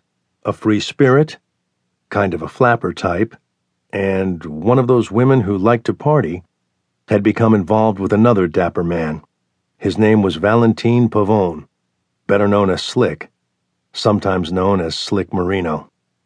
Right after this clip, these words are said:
Slick wore suits and ties and kept his hair parted and plastered back like one of the Dorsey brothers. For an aspiring patriarch like Nick, Annie's dalliance was an intolerable blow,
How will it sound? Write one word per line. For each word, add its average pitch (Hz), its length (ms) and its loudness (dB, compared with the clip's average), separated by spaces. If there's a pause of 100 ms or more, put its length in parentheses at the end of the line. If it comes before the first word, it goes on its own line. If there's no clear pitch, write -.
(720)
Slick 135 380 0
wore 110 160 4
suits 120 340 -2
and 92 160 -4
ties 98 420 -2
and 87 120 -6
kept 98 220 -6
his 87 140 -6
hair 107 220 0
parted 95 460 -2
and 85 120 -8
plastered 95 520 -4
back 95 340 -6
like 85 180 -12
one 98 120 -2
of 87 40 -8
the 90 60 -6
Dorsey 95 380 0
brothers. 78 520 -6 (720)
For - 180 -4
an 92 60 0
aspiring 98 580 0
patriarch 87 680 -4
like 87 180 -6
Nick, 110 380 0 (540)
Annie's 104 340 0
dalliance 95 640 -2
was 92 180 -2
an 95 100 -2
intolerable 87 680 -4
blow, 82 420 -4